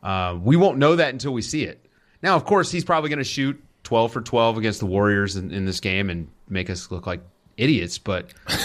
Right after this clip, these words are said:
<laughs> um, the, the, that's been the hardest thing to, to kinda gauge here is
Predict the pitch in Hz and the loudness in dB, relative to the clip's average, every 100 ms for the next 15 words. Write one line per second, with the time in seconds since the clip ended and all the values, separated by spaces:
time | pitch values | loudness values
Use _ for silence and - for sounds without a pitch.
0 | - - - - - 123 113 101 98 - | -6 -8 -12 -14 -4 0 2 2 -2 -4
1 | - - - - _ _ _ 135 151 151 | -16 -18 -18 -20 _ _ _ 0 0 2
2 | 156 151 - - 147 180 - 208 185 151 | 0 0 -14 -6 -4 -4 -4 -2 0 2
3 | 147 135 147 131 113 - - 117 117 98 | 2 0 -4 -2 -2 -4 -6 -2 0 2
4 | 110 135 135 113 95 92 101 82 | 0 0 -2 0 0 0 -2 -4